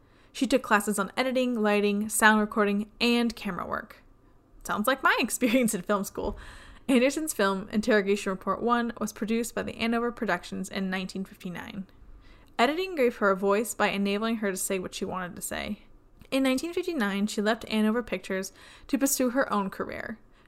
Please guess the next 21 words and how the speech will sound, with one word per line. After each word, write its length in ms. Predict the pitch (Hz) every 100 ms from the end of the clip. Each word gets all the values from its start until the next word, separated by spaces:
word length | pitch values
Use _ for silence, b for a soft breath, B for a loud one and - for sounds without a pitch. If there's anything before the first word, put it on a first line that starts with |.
| -
During 260 | 240 226 254
this 140 | 330
period, 480 | - 202 185 175 180
she 180 | - 202
worked 280 | 196 214 - -
as 180 | 202
a 60 | 196
script 340 | - - 202
clerk, 360 | - - - - - -
an 100 | 202
assistant 540 | 202 - 226 285 285
editor 360 | 214 196 190 190
in 180 | - 190
nineteen 440 | 185 196 196 185 -
sixty-two 760 | - - - 247 226 196 185 -
on 140 | 185 185
Shirley 340 | - 226 262
Clark's 460 | 262 202 190 - - - -
The 120 | 285
Cool 280 | - 370 339
World. 400 | 214 65 -